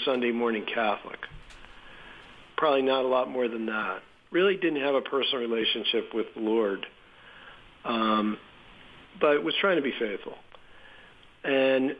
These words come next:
then, um, you know, I had this, had this heart failure. It was the middle of,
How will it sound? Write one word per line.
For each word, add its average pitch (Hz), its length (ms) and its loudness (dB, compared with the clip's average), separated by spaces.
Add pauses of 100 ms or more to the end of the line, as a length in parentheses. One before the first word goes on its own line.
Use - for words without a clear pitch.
then, 143 500 2 (180)
um, 120 880 -2 (760)
you 143 140 2
know, 123 160 2
I 117 60 2
had 120 280 0
this, 117 200 2 (580)
had 123 240 0
this 120 140 0
heart 143 320 2 (100)
failure. 95 460 -6 (440)
It 123 60 -4
was 120 100 0
the 127 80 2
middle 131 600 2
of, 110 60 -4